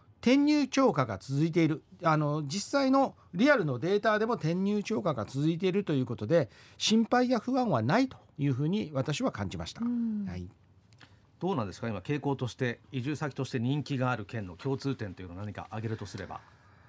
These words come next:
Speaker 1: あの、やっぱりですね、仕事ですよね。
Speaker 3: うん。
Speaker 1: 移住先でまず必要なものは仕事で、
Speaker 2: はい。
Speaker 1: 次に、あのー、三割くらいで並んで住まいがあることなんですけども、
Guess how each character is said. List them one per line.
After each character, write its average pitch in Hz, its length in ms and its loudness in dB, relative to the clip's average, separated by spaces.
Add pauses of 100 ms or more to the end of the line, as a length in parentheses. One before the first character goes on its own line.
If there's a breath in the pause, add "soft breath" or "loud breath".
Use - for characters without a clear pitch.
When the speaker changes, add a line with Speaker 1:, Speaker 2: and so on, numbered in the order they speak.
(140 soft breath)
Speaker 1:
あ 165 140 2
の、 131 80 4
や 107 120 -2
っ - 100 -8
ぱ 214 80 2
り 220 100 0
で 135 60 2
す - 100 -4
ね、 101 60 -6
仕 - 220 2
事 226 280 4
で 262 100 6
す - 140 -2
よ 85 140 -2
ね。 107 180 -6
Speaker 3:
う 104 40 -6
ん。 - 20 -6
Speaker 1:
移 139 80 2
住 190 160 4
先 202 200 2
で 208 100 2
ま 170 120 4
ず 214 100 0
必 170 220 -4
要 170 140 2
な 170 80 0
も 160 120 0
の 120 120 0
は 135 100 2
仕 127 140 -2
事 131 300 0
で、 131 260 4
Speaker 2:
は 160 240 -6
い。 143 120 -16
Speaker 1:
次 214 280 2
に、 240 160 4
あ 185 120 4
の 180 520 -2
ー、 - 40 -4
三 214 220 2
割 143 180 4
く 143 120 -4
ら 143 80 6
い 127 40 4
で 120 120 -2
並 131 280 2
ん 120 40 -2
で 123 60 -4
住 196 140 -4
ま 185 140 6
い 135 60 2
が 123 100 -2
あ 131 60 2
る 131 80 0
こ 127 100 -4
と 113 100 -4
な 101 120 -6
ん 101 60 -8
で 90 60 -12
す - 80 -16
け 117 100 -10
ど 151 100 -6
も、 202 240 -2